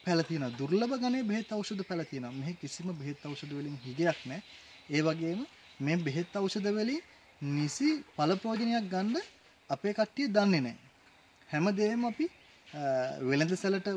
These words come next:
හුරු වෙලා, ඒ වගේම වෙළඳ සැලෙන් ගන්න හැම දෙයක්ම අපිට තියෙන නිසා අතේ තියෙන සල්ලි ටික ඒවට යොදවලා ඉවරලා තමයි තමන්ගේ, අ, ගෙදර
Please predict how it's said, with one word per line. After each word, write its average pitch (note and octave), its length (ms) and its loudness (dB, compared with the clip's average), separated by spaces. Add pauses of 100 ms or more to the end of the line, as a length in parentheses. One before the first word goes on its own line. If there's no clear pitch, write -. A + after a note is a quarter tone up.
(540)
හුරු F3+ 140 4
වෙලා, A3 240 0 (500)
ඒ E3 100 4
වගේම F#3 380 2
වෙළඳ D#3 260 2
සැලෙන් F#3+ 300 2
ගන්න E3 220 2
හැම D#3+ 200 -2
දෙයක්ම E3+ 240 -2
අපිට E3+ 280 -6
තියෙන D#3 260 0
නිසා G3+ 260 -2 (360)
අතේ G3 240 -2
තියෙන A3 260 -2
සල්ලි G#3+ 320 0
ටික A3+ 180 -6 (280)
ඒවට E3 280 2
යොදවලා F#3+ 460 2
ඉවරලා A3 280 -4 (380)
තමයි E3 400 -2
තමන්ගේ, C4+ 760 2 (340)
අ, C3+ 400 0 (240)
ගෙදර D3 280 4